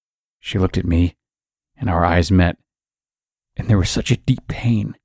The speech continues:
When she spoke, I noticed her mouth could only halfway open because it was sewn shut. "Please. All I've ever wanted was a face." The police lights flashed red and blue in the distance,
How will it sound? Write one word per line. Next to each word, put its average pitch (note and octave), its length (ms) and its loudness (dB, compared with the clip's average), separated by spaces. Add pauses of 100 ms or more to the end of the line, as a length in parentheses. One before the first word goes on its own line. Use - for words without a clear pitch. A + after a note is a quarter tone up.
(840)
When G#2 100 -8
she G#2 140 -2
spoke, C3+ 360 0
I F2+ 100 -2
noticed A2 340 2
her G2+ 100 0
mouth G2+ 260 0
could - 120 -4
only G2+ 240 4
halfway A2 480 -2
open B2+ 340 0
because - 380 -4
it - 40 -4
was E2 140 -4
sewn A2+ 280 4
shut. - 440 -6 (1000)
"Please. - 540 -2 (880)
All - 140 -16
I've F#3 160 2
ever - 220 2
wanted - 400 -2
was - 180 -6
a D#3 40 -14
face." - 600 -2 (1000)
The - 60 -6
police F2+ 380 -2
lights F2+ 240 -2
flashed F#2 440 0
red F2+ 240 -2
and F2 160 -6
blue F2+ 240 0
in E2+ 100 -4
the F2+ 80 -2
distance, D#2+ 540 -6